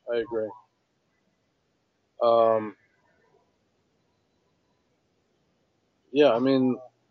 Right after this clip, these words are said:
people are starting to reach out. People are starting, I mean, like you said, in, in the United States, coaching i-, is, is doing very well. Um, and people are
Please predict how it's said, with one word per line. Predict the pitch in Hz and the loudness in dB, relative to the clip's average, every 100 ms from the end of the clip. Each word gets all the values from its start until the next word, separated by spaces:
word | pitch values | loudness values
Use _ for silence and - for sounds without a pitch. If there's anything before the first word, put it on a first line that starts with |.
| _ _ _ _ _ _ _ _ 480 - _ _ _ _ _ _ - | _ _ _ _ _ _ _ _ -20 -20 _ _ _ _ _ _ 0
people | 151 151 151 156 151 147 - - - - - 135 | 0 6 8 8 6 0 -12 -20 -18 -18 -2 4
are | 156 180 | 6 6
starting | 165 156 143 147 135 | 4 4 6 4 0
to | 135 | -2
reach | 120 127 123 | -2 -4 -2
out. | 107 104 110 131 _ - | 0 0 -2 -4 _ -6
People | 127 - 117 | -4 -2 4
are | 120 120 | 6 6
starting, | - 123 117 110 - _ _ 147 | 4 4 6 4 -4 _ _ 2
I | |
mean, | 160 | 6
like | 165 151 | 6 4
you | |
said, | 143 160 131 | 2 4 4
in, | 117 117 | 0 -6
in | 127 | -4
the | 131 | -2
United | 131 139 131 - | 0 2 2 -2
States, | - 131 123 - - | 0 2 2 -2 -2
coaching | 127 - 113 107 | -2 -2 -6 -6
i-, | 101 - | -8 -8
is, | 107 104 98 - - _ _ _ - | -8 -8 -8 -10 -12 _ _ _ -10
is | 110 | 2
doing | 131 127 113 | 4 4 4
very | 120 120 113 | 4 6 6
well. | 101 101 98 98 - _ _ _ _ _ - | 4 0 -2 -6 -14 _ _ _ _ _ 0
Um, | 107 107 107 107 104 104 101 _ _ - _ _ _ _ _ _ _ | 4 6 4 2 -2 -10 -14 _ _ -20 _ _ _ _ _ _ _
and | 123 123 127 | 0 0 0
people | 180 190 185 175 | -2 2 4 6
are | 131 143 147 151 156 | 6 8 8 6 2